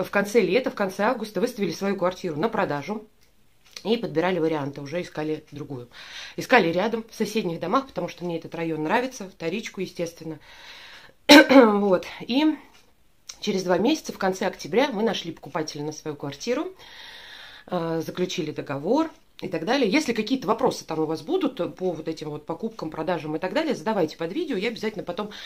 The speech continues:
сниму вопрос-ответ и расскажу вам поподробнее всё, что вас интересует, потому что щас могу что-то забыть и так далее. А, и стали экстренно, нашли покупателя, стали экстренно подбирать квартиру, посмотрели на районе все квартиры и остановились, вот, собственно говоря, на этой, в которой я сейчас нахожусь.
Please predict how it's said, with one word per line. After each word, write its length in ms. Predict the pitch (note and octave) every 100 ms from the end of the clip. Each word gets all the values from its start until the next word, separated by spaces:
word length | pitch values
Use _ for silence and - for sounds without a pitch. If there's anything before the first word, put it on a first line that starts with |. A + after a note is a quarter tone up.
| - - -
сниму 360 | - G#3 G#3+ A#3
вопрос-ответ 800 | F#3 F#3 G3 - F3 C4+ F#4 F#4+ - F3 - - _ _ _ - -
и 240 | G#3+ B3+
расскажу 420 | F#3+ F#3 G#3 F#3+
вам 160 | F3+ D#3+
поподробнее 480 | E3 E3 C4 A3+ F#3+
всё, 140 | A3
что 160 | A3+ F3+
вас 160 | G3
интересует, 460 | F3+ F3+ F#3 E3 D3
потому 260 | D#3 E3 F3
что 120 | -
щас 220 | E3 -
могу 160 | D#3 C#3
что-то 300 | - D3 C#3
забыть 320 | F#3+ D#4 -
и 20 |
так 140 | F#3+
далее. 260 | E3 D3+ D3 - - - - - - - - - - _ _ -
А, 260 | G3+ F#3+ -
и 160 | D4
стали 500 | D#4+ C4 C#4 C4 A#3 -
экстренно, 600 | A#3 A#3+ - A#3+ A3 G#3+ G#3 G3+
нашли 280 | G#3 G#3
покупателя, 440 | F#3+ - D4+ F#4 G3
стали 220 | A3 A3
экстренно 300 | A3 - F#3
подбирать 420 | F#3 C#3+ F#3+ G3
квартиру, 460 | - D#3 - E4 F#4
посмотрели 520 | A3+ G#3+ G3+ G#3 F#3
на 120 | F3+
районе 360 | F#3 F#3+ F3+ D#3
все 200 | - F3
квартиры 500 | D#3 D#3 - D4+ F4
и 280 | - C#4 C#4+
остановились, 540 | G3 F3+ G3 A3+ G3+
вот, 120 | F3
собственно 320 | G#3+ G#3 -
говоря, 200 | D#3+ E3+
на 80 | D3+
этой, 220 | G#3 C4+
в 40 | -
которой 300 | D#3+ F#3+ F3+
я 80 | F#3
сейчас 300 | - F3+ F3+
нахожусь. 540 | E3 E3+ C#3+ C3+ -